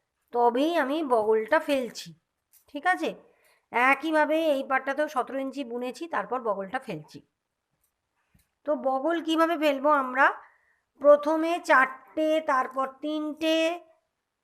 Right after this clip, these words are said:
তারপর দুটো, তারপর দুটো, তারপর একটা,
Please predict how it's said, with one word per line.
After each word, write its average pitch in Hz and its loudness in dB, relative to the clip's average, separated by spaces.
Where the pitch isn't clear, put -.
তারপর 208 0
দুটো, 294 2
তারপর 208 -2
দুটো, 277 -2
তারপর 202 -4
একটা, 170 -10